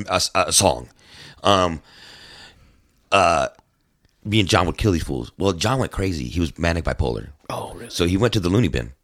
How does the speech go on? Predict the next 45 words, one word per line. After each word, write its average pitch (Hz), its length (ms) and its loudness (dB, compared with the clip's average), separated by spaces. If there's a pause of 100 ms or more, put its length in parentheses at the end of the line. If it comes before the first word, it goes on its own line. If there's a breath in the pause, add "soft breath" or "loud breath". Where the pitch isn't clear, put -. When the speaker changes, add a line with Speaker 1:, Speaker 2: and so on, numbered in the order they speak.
Speaker 2:
Okay. 120 280 0 (540 loud breath)
Speaker 1:
Um, 85 400 2
but 80 220 2
before 139 320 0
that, 92 260 2
he 92 120 -6
told 101 180 -2
me 104 40 0
there's 98 280 -2
this 110 200 0
dude 123 200 0
named 117 160 2
Jovan. 92 560 2 (180)
He - 60 -20
calls 95 160 -2
himself 85 240 0
Rebel 87 220 2
One. 82 340 -2 (140)
Speaker 2:
Mm-hmm. 131 300 2
Speaker 1:
He's - 100 -16
a 82 40 -2
white 76 200 2
rapper. 90 280 2
I'm 69 60 -4
like, 85 120 -4
"Man, 104 140 -2
you 117 80 0
don't 107 120 2
know 95 60 4
how 95 40 4
many 90 80 4
times 95 200 2
I 87 40 2
heard 92 160 4
that." 92 80 6
This 143 100 4
is 98 60 2
way 101 180 6
before 80 300 -4
Eminem, 73 260 -8
dog. 82 240 2
We're 104 60 -6
talking 160 180 6
Speaker 2:
Yeah. 143 60 4
Speaker 1:
ninety, 85 240 2